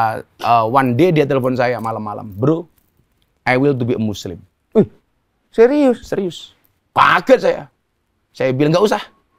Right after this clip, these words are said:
Speaker 1: Nanti nggak mau gua dikira ngajak-ngajak lu masuk Islam."
Speaker 2: Lah?
Speaker 1: "Nggak. Tak tolak, Bro. Jangan dikira saya ngajak. Saya nggak pernah sekalipun ngajak dia masuk Islam."
Speaker 2: Lah, bukannya banyak orang yang seneng ketika akhirnya dibilang, "Wah, gue yang Islamin orang
Speaker 1: Oh,
Speaker 2: ini."
Speaker 1: enggak, saya nggak mau.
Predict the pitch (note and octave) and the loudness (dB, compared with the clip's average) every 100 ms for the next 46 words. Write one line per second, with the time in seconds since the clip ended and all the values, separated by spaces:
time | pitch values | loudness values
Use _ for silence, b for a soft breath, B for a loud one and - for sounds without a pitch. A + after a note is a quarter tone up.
0 | _ _ _ _ _ _ A#2+ C#3+ D#3+ C3 | _ _ _ _ _ _ -2 2 2 2
1 | D#3 F3+ D#3 D3 A#2+ C3+ D3 C#3 - - | 2 2 2 2 0 0 0 -2 -8 -6
2 | C#3 B2 B2 B2 B2 B2+ C3+ B2+ B2+ A#2+ | -4 -2 -2 -2 -2 -2 -2 -4 -6 -8
3 | C3+ C#3 _ _ _ _ C3 G#3 - _ | -8 -10 _ _ _ _ -2 -2 -2 _
4 | _ _ _ - _ _ - D3+ D3+ F3+ | _ _ _ -20 _ _ -2 2 4 4
5 | A3+ F3+ G3 G3 C#3+ D3+ C#3+ E3+ E3+ E3+ | 2 0 -2 0 2 2 2 2 2 0
6 | G3 B3 - - - D#3+ A#2 F3+ G3+ F3 | -2 -2 -2 -2 -2 0 0 -2 -2 -2
7 | F#3 F#3+ F3+ C#3+ B2 C3 B2 A#2 A#2+ G#2+ | -2 -2 -2 -2 -2 -2 -4 -6 -8 -12
8 | A2+ D#3 D3+ D#3+ D#3+ E3 D#3+ F#3 C3 E3 | -6 -4 0 0 0 0 0 0 -2 -2
9 | G3 F#3+ F3 E3 D3+ F3+ D#3 C#3+ D#3 D3 | 0 -2 -4 -4 -2 -2 -4 -2 2 2
10 | C3+ D3 C#3+ D#3+ C#3 C#3+ F3+ - D3 A#2+ | 2 0 -2 0 0 0 0 0 -2 0
11 | C3 E3 F3+ E3+ C#3 D3 C#3 D3 D3 C#3 | 2 4 4 2 -2 -2 -2 0 0 2
12 | D#3+ A#3+ F#3+ D#3 E3+ - - F3 A2 A2 | 4 6 6 4 2 2 0 0 0 -2
13 | B2 | -2